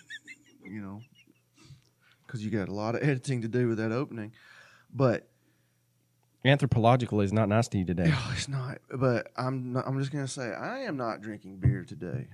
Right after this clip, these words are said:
Speaker 1: I'm not.
Speaker 2: Well, it
Speaker 1: That
Speaker 2: is just a
Speaker 1: pop
Speaker 2: eleven twenty, so.
Speaker 1: was a Bang energy drink. 'Cause if you listen to this podcast and you say to yourself, "Man, that dude sounds drunk." I ain't drunk. I just ain't slept in two days. It's freaking miserable.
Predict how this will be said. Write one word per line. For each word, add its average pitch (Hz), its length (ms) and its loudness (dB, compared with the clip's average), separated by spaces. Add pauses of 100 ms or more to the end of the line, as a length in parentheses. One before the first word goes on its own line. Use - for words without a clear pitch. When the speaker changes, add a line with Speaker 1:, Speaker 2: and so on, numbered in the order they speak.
Speaker 1:
I'm 98 100 -8
not. 82 280 -6 (520)
Speaker 2:
Well, 131 260 8
it 127 80 4
Speaker 1:
That 170 180 10
Speaker 2:
is 135 80 2
just 131 240 4
a 135 40 6
Speaker 1:
pop 113 320 2 (140)
Speaker 2:
eleven 117 320 2
twenty, 101 320 2
so. 80 240 -4 (240)
Speaker 1:
was 123 260 2
a 110 60 2
Bang 131 520 0
energy 120 380 0
drink. 107 360 -4
'Cause 113 160 -6
if 113 120 -8
you 139 180 -6
listen 214 360 -4
to 165 80 -4
this 127 180 -2
podcast 127 680 -8
and 110 100 -8
you 131 80 -6
say 160 240 -4
to 147 60 -2
yourself, 123 420 -6
"Man, 160 280 -4
that 180 180 -6
dude 107 220 -4
sounds - 340 -16
drunk." 139 260 -6 (480)
I 160 100 -6
ain't 208 200 -8
drunk. 156 340 -2 (100)
I - 40 -12
just 175 160 -14
ain't 143 100 -14
slept - 380 -4
in 123 60 -6
two 120 220 -2
days. 92 380 -4
It's 220 240 -4
freaking 139 600 -8
miserable. 123 680 -4